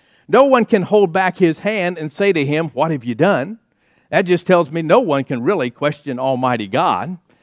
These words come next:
So Nebuchadnezzar, after seven years, what's he finally do? He finally repents. He's like, "Okay, God, okay, I get it. You were right, and I'm wrong."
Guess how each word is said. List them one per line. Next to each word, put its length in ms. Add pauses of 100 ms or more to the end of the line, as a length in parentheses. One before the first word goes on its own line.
(340)
So 120
Nebuchadnezzar, 680
after 340
seven 400
years, 500
what's 180
he 80
finally 420
do? 320 (420)
He 120
finally 320
repents. 640 (680)
He's 240
like, 320
"Okay, 680
God, 600
okay, 720
I 200
get 340
it. 380 (480)
You 180
were 160
right, 500 (140)
and 180 (400)
I'm 180
wrong." 340